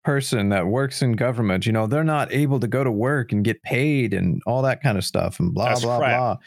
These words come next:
Speaker 2: That's
Speaker 1: Some
Speaker 2: crap.
Speaker 1: of them are still expected to go to work, even though they're, uh,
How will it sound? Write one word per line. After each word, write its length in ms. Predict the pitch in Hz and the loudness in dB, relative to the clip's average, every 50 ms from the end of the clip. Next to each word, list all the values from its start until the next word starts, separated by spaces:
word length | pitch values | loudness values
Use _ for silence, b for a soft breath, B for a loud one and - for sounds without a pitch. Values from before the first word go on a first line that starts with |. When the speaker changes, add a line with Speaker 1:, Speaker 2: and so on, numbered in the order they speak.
| B B _ | B B _
Speaker 2:
That's 200 | - 113 107 - | -4 -2 -2 0
Speaker 1:
Some 140 | - 143 151 | 0 0 0
Speaker 2:
crap. 100 | 170 165 | 0 0
Speaker 1:
of 80 | 151 | 0
them 160 | 147 151 139 | 0 2 2
are 60 | 131 123 | 0 0
still 320 | - - 156 143 143 139 | -2 -2 0 0 0 0
expected 500 | 127 131 - - 135 135 135 - 135 123 | -2 -2 -2 -2 -2 -2 0 -2 -2 0
to 60 | 127 | 0
go 120 | 120 139 135 | 0 0 0
to 100 | 127 120 | 0 0
work, 480 | 107 113 135 151 170 151 127 113 - - - _ _ _ - | 0 0 0 0 0 0 -2 -4 -8 -14 -20 _ _ _ -4
even 280 | 147 147 139 147 143 | -2 0 0 2 2
though 240 | 143 139 139 139 135 | 2 2 2 2 0
they're, 440 | 123 123 135 131 131 131 123 120 - _ _ _ - | 0 0 0 0 0 0 -2 -2 -6 _ _ _ -4
uh, 420 | - 120 123 117 113 110 110 123 | -2 0 0 2 0 0 0 -2